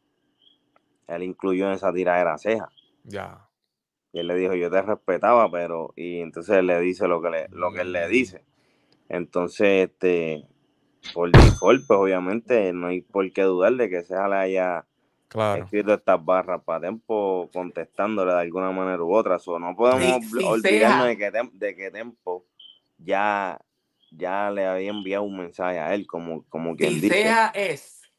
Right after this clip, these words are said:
Speaker 3: el, el, el tag team de Polaco, ¿verdad? Que antes de este álbum,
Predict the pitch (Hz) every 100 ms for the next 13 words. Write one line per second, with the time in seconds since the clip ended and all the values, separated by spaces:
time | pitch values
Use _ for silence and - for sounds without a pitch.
0 | _ _ - 160 147 - 156 151 151 147
1 | 139 - 156 - 185 196 - 202 208 208
2 | 156 160 160 160 156 170 160 123 123 143
3 | 175 175 - _ - 139 151 185 190 196
4 | - 185 208 220